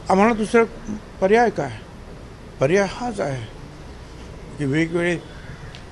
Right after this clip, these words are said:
आमदार पा-, आमदारांपासून मंत्र्यांपर्यंत कैफियत मांडणं, कोर्टात जाऊन आमची कैफियत सादर करणं, लोकांची जागृती करत रॅलीज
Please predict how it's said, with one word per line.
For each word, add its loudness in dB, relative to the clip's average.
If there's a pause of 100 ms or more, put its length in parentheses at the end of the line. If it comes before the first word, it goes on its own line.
आमदार 2
पा-, -4
आमदारांपासून 0
मंत्र्यांपर्यंत 0
कैफियत 0
मांडणं, -4 (2250)
कोर्टात 4
जाऊन 4
आमची 2
कैफियत 4
सादर 2
करणं, 0 (1400)
लोकांची 2
जागृती 4
करत 0 (640)
रॅलीज 4